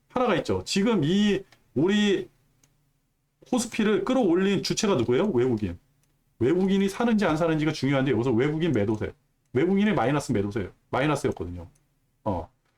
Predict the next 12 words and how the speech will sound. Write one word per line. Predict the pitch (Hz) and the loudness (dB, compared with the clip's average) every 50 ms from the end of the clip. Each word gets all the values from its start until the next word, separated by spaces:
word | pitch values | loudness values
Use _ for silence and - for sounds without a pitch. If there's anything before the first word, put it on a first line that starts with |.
| _ _ _ _ _ - | _ _ _ _ _ -2
매도세로 | - 170 214 262 208 233 233 240 233 | 0 2 2 2 2 2 2 0 0
쭉 | - 262 269 | 0 0 2
나오는 | 233 170 156 175 190 175 | 2 2 2 2 2 2
거예요. | 147 127 107 95 | 2 2 0 0
외국인들을 | 92 101 139 180 202 226 226 220 208 214 208 202 | 0 0 2 2 2 2 2 4 2 2 0 -2
파는데 | - - 220 208 202 196 196 202 202 | -2 -2 0 2 2 2 2 0 0
주가가 | 202 - - - 180 180 | -2 -4 -2 0 0 2
올라간다? | 175 131 135 151 156 143 143 139 139 180 202 - | 2 2 2 2 2 0 0 0 0 0 -2 0
아, | - 107 117 139 135 | 0 0 0 0 0
힘들 | 127 - 226 240 240 | 0 0 0 0 0
것 | - - 175 | 0 0 0
같다. | 139 123 - - - - | -2 -2 -4 -6 -10 -10